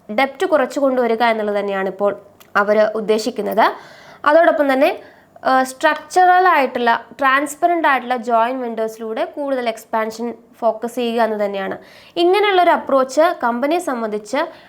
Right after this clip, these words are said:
അവരുടെ ക്ലയന്റ് റിലേഷൻഷിപ്പ് കൂടുതൽ ശക്തിപ്പെടുന്നതിന് സഹായിക്കുമെന്നാണ് ബ്രോക്കറേജ് വിലയിരുത്തുന്നത്. ഇതിൻ്റെ അടിസ്ഥാനത്തിൽ ആഡ് എന്നുള്ള റേറ്റിംഗ് ആണ് നൽകിയിരിക്കുന്നത്. ഏഹ്, ട-, ഏഹ്, ടാർഗറ്റ് പ്രൈസ് ആയിട്ട് ആയിരത്തി എണ്ണൂറ്റി ഇരുപത് രൂപയാണ്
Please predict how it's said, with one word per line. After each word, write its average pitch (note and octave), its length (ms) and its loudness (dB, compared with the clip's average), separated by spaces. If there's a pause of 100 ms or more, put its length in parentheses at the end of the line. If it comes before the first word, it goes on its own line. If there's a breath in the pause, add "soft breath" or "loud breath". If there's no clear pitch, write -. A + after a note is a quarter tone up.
അവരുടെ B3+ 320 -2
ക്ലയന്റ് D4 380 2
റിലേഷൻഷിപ്പ് A#3 640 -6 (120)
കൂടുതൽ A#3 320 -4 (140)
ശക്തിപ്പെടുന്നതിന് A3+ 760 -4 (180)
സഹായിക്കുമെന്നാണ് A#3 840 -2 (120)
ബ്രോക്കറേജ് G#3 500 -2
വിലയിരുത്തുന്നത്. F#3+ 640 -2 (580 loud breath)
ഇതിൻ്റെ C#4+ 280 4
അടിസ്ഥാനത്തിൽ A#3 640 0 (440)
ആഡ് C#4 220 4
എന്നുള്ള D4 240 2 (120)
റേറ്റിംഗ് A#3+ 460 -2
ആണ് A3 120 0 (140)
നൽകിയിരിക്കുന്നത്. G#3 720 -2 (580 loud breath)
ഏഹ്, A3 240 2
ട-, A3+ 220 2
ഏഹ്, G#3+ 120 0 (280)
ടാർഗറ്റ് A3 320 0
പ്രൈസ് A#3+ 260 -4
ആയിട്ട് A3 180 0 (120)
ആയിരത്തി A3 360 -2
എണ്ണൂറ്റി A3 300 -8 (140)
ഇരുപത് C#4+ 340 0
രൂപയാണ് G#3+ 400 -4